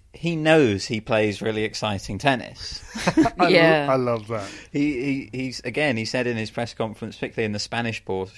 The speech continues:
Speaker 1: portion, that his tennis is dynamic and fun, and therefore he thinks that the crowd really, um, <laughs> you know, kinda go with him.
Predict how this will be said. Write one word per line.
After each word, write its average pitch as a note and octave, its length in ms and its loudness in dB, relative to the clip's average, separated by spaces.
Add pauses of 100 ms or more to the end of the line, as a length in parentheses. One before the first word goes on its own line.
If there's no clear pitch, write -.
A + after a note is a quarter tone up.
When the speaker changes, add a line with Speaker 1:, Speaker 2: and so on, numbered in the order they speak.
(260)
Speaker 1:
portion, G2 580 -2 (800)
that - 280 0 (100)
his A2+ 200 -2
tennis A2+ 300 -2
is A2 100 -4
dynamic C3 760 2
and A#2+ 160 -4
fun, F2+ 640 -2
and G#2 200 -4
therefore A2 520 4
he A2 120 0
thinks G#2+ 400 -2
that A#2 140 -2
the A#2 60 -6
crowd G#2+ 380 2
really, G#2 720 -2
um, G2 720 -4 (100)
<laughs> - 80 -18
you A2 140 -2
know, F#2+ 260 -4 (600)
kinda A2+ 180 0
go A#2 220 6
with B2 200 8
him. F#2 360 -4